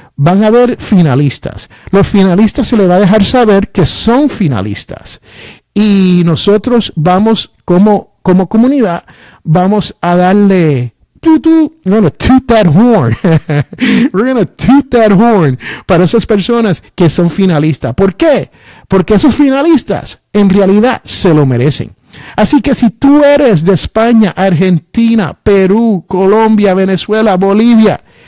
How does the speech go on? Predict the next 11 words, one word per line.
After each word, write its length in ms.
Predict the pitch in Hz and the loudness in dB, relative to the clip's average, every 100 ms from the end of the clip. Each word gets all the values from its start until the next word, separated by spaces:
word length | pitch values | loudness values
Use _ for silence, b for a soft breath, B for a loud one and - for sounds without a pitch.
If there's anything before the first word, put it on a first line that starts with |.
| b | b
y 80 | - | 0
estás 340 | 196 - 226 262 | 0 0 0 0
haciendo 480 | - 247 247 233 - | 2 2 4 2 2
un 140 | 226 | 2
podcast, 720 | - 269 240 - - - - b b b b | 2 0 0 -4 -8 -10 -16 b b b b
te 80 | 202 | 0
invito 640 | 180 254 269 180 135 _ _ | 4 4 2 -2 -8 _ _
a 140 | 180 175 | -6 -6
que 500 | - 175 151 135 - _ _ _ - | -4 -2 -2 -4 -8 _ _ _ -4
te 140 | 185 | 0
nomines. 640 | 160 143 170 151 101 - | 2 2 2 0 -4 -12